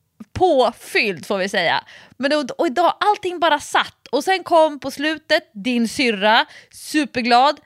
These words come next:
superpepp på sommarträning. Vi hann prata skolavslutningar. Hon bara: "Nej, nej, nej, jag får inte vara med på några skolavslutningar, Lovisa." Mitt barn hörde av sig och sa, eh, på S M S, eh, "Man skulle tydligen ha med sig en, eh,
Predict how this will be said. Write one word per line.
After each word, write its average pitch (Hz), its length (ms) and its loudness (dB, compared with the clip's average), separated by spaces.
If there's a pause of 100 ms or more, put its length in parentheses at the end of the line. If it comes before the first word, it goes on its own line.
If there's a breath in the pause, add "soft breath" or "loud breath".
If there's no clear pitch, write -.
superpepp 302 880 -2
på 269 100 -4
sommarträning. 277 1200 0
Vi 233 120 -4
hann 240 160 -2
prata 240 260 -2
skolavslutningar. 262 1300 -2 (340 loud breath)
Hon 269 220 -4
bara: 226 120 2
"Nej, 254 280 0
nej, 254 100 -2
nej, 196 300 -2 (120)
jag 285 280 -4
får 415 100 -4
inte 247 140 -6
vara 196 100 0
med 185 160 -6
på 190 60 -10
några 180 80 -4
skolavslutningar, 185 1000 -4
Lovisa." 165 520 -4 (340 soft breath)
Mitt 233 240 -4
barn 381 320 4
hörde 359 180 2
av 269 120 4
sig 254 340 0
och 254 180 -6
sa, 226 340 2 (400 soft breath)
eh, 226 240 2
på 233 80 0
S 240 160 -2
M 233 80 -4
S, 214 300 -4 (180)
eh, 277 280 2 (320)
"Man 330 160 -2
skulle 359 180 -6
tydligen 381 340 0
ha 370 160 -2
med 370 100 -2
sig 370 180 -2
en, 349 180 -2
eh, 339 220 2